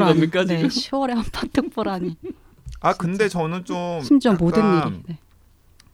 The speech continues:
Speaker 3: 그 이런 생각했는데, 취미 있는 사생활도 그 인터넷 서점에 카드뉴스 이런 거 보면서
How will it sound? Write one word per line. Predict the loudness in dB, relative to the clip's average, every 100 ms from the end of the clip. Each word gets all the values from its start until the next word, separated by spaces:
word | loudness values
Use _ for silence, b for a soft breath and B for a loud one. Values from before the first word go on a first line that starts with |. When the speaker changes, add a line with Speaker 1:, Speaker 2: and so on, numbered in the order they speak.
| -14
Speaker 3:
그 | -8 -6 -4
이런 | 0 2
생각했는데, | 2 0 -2 -4 -6
취미 | -4 -2 0
있는 | 2
사생활도 | 0 -2 -2 -2 -4 -4 -4 -4
그 | -4
인터넷 | -4 -2 0 2 2
서점에 | 0 -4 -6 -6 -4 -4 -4 -4 -6
카드뉴스 | -4 -2 -2 -4 -4
이런 | -4 -2
거 | -4
보면서 | -4 -4 -4 -4 -6 -6 -6 -8